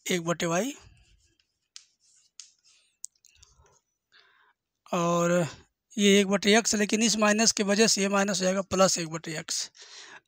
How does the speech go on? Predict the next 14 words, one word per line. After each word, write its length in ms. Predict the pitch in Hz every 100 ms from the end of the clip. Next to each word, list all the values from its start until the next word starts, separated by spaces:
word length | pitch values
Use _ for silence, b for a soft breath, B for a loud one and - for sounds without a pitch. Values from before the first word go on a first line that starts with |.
| -
और 160 | - 208
इसके 320 | 208 - 226
वजह 220 | 214 214
से 120 | 190 202
ये 60 |
हो 100 | 196
जाएगा 240 | 190 190 180
माइनस 380 | 180 185 202 190
log 280 | 165 160 165
एक्स 240 | 147 - - - - _ _ _ _ _ _ _ _ _ _ _ _ _ - - _ _ -
प्लस 200 | 185 165
सी, 240 | - 160 147 - - _ _ _ _ _ _ _ _ _ _ _ _
ठीक 220 | - 233
है। 100 | 262